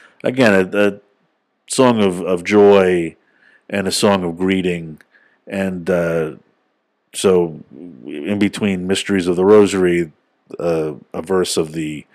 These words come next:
Mañanita is, uh, is sung in honor of Our Lady. And there's usually, the image of Our Lady is sort of put in the,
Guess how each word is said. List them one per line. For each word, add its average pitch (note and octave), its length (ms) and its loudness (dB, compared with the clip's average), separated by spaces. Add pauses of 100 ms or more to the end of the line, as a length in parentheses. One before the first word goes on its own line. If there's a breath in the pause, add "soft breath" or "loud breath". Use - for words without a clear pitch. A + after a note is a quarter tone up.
(320 soft breath)
Mañanita E2+ 800 -4
is, - 440 -8
uh, C#2 360 -10
is - 160 -12
sung D#2+ 440 -8 (400 soft breath)
in E2+ 180 -10
honor E2+ 320 -8
of D2+ 100 -10
Our D#2 160 -6
Lady. E2+ 560 -4 (440 loud breath)
And G2 160 -4
there's F2+ 180 0
usually, F#2 760 0 (560 soft breath)
the G2 140 0
image G2+ 220 2
of F2+ 100 2
Our F#2 160 6
Lady F#2+ 360 4
is F2 100 0
sort F2+ 200 2
of - 120 -2
put F#2 200 0
in F2+ 180 -6
the, D#2+ 400 -8